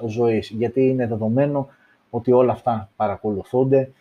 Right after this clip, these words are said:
Μην πάτε μακριά, δεν είναι τυχαίο. Μία αναζήτηση κάνεις στο Google, μπαίνεις μετά στο Facebook, σου πετάει κατευθείαν διαφημίσεις, α, ε, ε, σχετικές με το προϊόν ή την υπηρεσία που έψαξες.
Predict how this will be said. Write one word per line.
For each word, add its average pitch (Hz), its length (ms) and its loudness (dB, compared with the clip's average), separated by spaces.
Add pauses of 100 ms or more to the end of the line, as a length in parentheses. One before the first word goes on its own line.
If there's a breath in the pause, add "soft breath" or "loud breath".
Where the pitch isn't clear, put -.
(640 soft breath)
Μην 160 160 0
πάτε 123 200 0
μακριά, 131 420 -2
δεν 151 160 -2
είναι 120 160 -2
τυχαίο. 135 400 -2
Μία 143 240 0
αναζήτηση 135 380 -4
κάνεις 135 180 -6
στο 113 180 -8
Google, 151 340 4
μπαίνεις 135 340 2
μετά 139 180 0
στο 127 180 -2
Facebook, 143 380 2
σου - 140 -8
πετάει 123 260 -4
κατευθείαν 143 640 -8 (120)
διαφημίσεις, 127 1000 -6 (400)
α, 127 120 -4
ε, 127 100 -4 (1600)
ε, 123 60 -6
σχετικές 147 720 0
με 143 140 -2
το 139 160 -4
προϊόν 135 520 6
ή 131 60 0
την 131 140 0
υπηρεσία 120 480 0
που 123 100 0
έψαξες. 113 500 -6